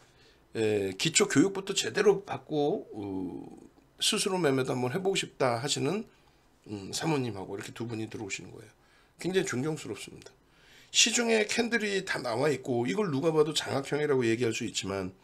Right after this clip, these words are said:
우리는 교육받으신 여러분들은 이건 장악형이라고 표현을 안 합니다. 장악형인 것처럼 보여지지만 이건 가성이다.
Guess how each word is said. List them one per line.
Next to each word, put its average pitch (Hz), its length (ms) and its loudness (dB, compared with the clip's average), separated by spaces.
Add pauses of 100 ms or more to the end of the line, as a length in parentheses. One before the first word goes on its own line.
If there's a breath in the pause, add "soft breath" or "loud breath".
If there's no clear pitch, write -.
(440 soft breath)
우리는 185 500 2
교육받으신 160 680 0
여러분들은 123 580 0
이건 127 160 -2
장악형이라고 117 540 -4
표현을 143 260 -2
안 104 120 -8
합니다. 101 240 -6 (260 loud breath)
장악형인 196 580 2
것처럼 190 340 0
보여지지만 147 480 0
이건 143 220 0
가성이다. 113 580 -2